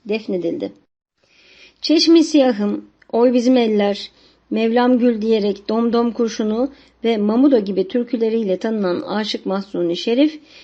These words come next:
yaşamı boyunca dört yüz elli üç plak, elli sekiz kaset çıkardı. A şıkkında dört yüz elliden fazla plak,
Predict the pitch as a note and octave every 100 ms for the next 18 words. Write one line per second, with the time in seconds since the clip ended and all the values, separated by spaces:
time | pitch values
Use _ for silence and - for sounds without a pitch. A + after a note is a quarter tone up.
0 | _ - A3 A#3 D4 D#4 A#3 G3 F3+ G#3+
1 | B3 C4 A#3 B3+ C4 A3+ G#3 G#3+ A3 B3
2 | C4+ - G#3 A3+ C#4 - _ _ _ -
3 | A3+ A#3+ A#3+ A3+ F3+ - B3+ B3+ C4 C4+
4 | - - - G#3 D#3+ - - _ _ _
5 | _ _ _ _ _ _ _ _ _ _
6 | _ _ _ - D4 G4+ G4+ - A#3 G#3+
7 | D4+ G4+ - G3+ C4+ C#4 C4+ C#4 A#3 A#3
8 | A#3+ D4+ E4+ A#3 G3+ F#3+ F#3 G#3+ B3 F#4
9 | -